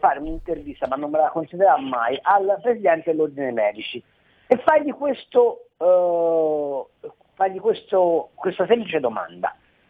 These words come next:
Nel giuramento di Ippocrate è previsto che tu debba fare qual-,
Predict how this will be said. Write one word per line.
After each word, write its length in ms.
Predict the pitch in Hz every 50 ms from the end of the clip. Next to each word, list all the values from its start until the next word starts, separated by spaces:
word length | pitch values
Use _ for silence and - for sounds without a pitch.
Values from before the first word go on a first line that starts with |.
| _ _ _ _ - - - - - - - - - - - -
Nel 240 | 190 233 302 320 302
giuramento 480 | 240 240 233 208 226 233 220 170 190
di 80 | 180 165
Ippocrate 760 | 147 _ - 123 135 120 107 - - 104 - 131 156 - _ _ _
è 140 | - 202
previsto 720 | 196 - - 247 226 185 165 127 - - _ _ 127 117 -
che 200 | - - 208 _
tu 100 | - 254
debba 280 | 214 262 240 214 220
fare 360 | - - 170 143 135 139 - -
qual-, 320 | _ - 214 196 190 -